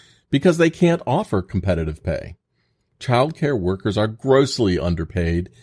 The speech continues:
and yet they have such an incredible responsibility to take care of our children.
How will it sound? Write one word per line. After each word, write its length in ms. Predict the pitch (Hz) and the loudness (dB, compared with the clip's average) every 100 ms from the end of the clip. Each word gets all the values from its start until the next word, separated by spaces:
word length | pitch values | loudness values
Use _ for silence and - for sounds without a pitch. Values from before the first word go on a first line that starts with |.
| _ | _
and 160 | - 113 | 0 2
yet 160 | 135 107 | 2 0
they 100 | 113 | -2
have 140 | 113 | -2
such 600 | - - 196 117 98 - | -6 -6 -2 -2 -4 -10
an 140 | - 95 | -4 -4
incredible 560 | 92 - 135 104 98 | -4 0 0 2 -2
responsibility 880 | 95 - 101 92 92 110 107 82 85 - - _ | -2 -4 -4 -2 -2 -2 0 -2 -6 -12 -20 _
to 80 | - | -8
take 320 | 95 120 117 | 0 2 2
care 240 | - 113 110 | 0 0 0
of 100 | 104 | 0
our 120 | 110 | -2
children. 480 | - 127 - 78 | -2 -4 -4 -12